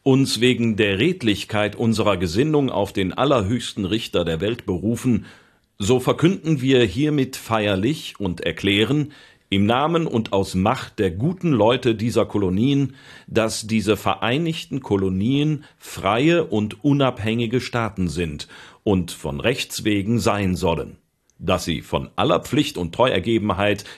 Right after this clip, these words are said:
gegen die britische Krone frei und losgesprochen sind und dass alle politische Verbindung zwischen ihnen und dem Staat von Großbritannien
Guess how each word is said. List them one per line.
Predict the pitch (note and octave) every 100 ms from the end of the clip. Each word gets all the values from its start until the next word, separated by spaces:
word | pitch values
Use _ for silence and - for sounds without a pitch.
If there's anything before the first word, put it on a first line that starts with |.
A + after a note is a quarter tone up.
| -
gegen | G2+ F#2+ F#2
die | E2 E2+
britische | E2+ F#2+ - A2 - G2+
Krone | - - A2 A2 F#2
frei | D2 - G2+ C#3 D#3+ - _
und | B2 C#3 -
losgesprochen | A#2+ B2 - F2+ - F2 E2 E2
sind | F2 D2 C#2+ - - - -
und | E2 D#2
dass | B1 - -
alle | C3+ D3+ D3+
politische | - F2 A2+ B2+ A#2 E2
Verbindung | D#2+ C#2 C3+ D3 C3 G#2
zwischen | - F#2 D2+ D2+
ihnen | D3 D#3+ E3
und | - F#2 D2+
dem | D#2
Staat | - G#2+ B2 B2+
von | D#2+ D#2+
Großbritannien | G2 G2+ C#2 - G2+ A2 A2 F2+